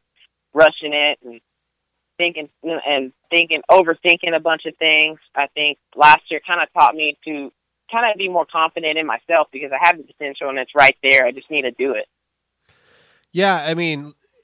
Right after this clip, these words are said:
Speaker 2: it's gotta be somewhat intimidating when you line up with those guys that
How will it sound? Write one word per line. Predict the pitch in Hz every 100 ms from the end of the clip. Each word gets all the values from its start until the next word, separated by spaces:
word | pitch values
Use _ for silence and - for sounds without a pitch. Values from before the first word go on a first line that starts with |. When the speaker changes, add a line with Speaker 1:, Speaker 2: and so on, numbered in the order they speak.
| _ -
Speaker 2:
it's | 180 -
gotta | 208 247
be | 180 156 123
somewhat | 107 - - 190 190 180
intimidating | 131 120 170 160 135 127 117 120
when | 123
you | 139
line | 143 135 127
up | 139 131
with | 120 120
those | 135 127 113
guys | 123 120 120 120 110
that | 123 120 117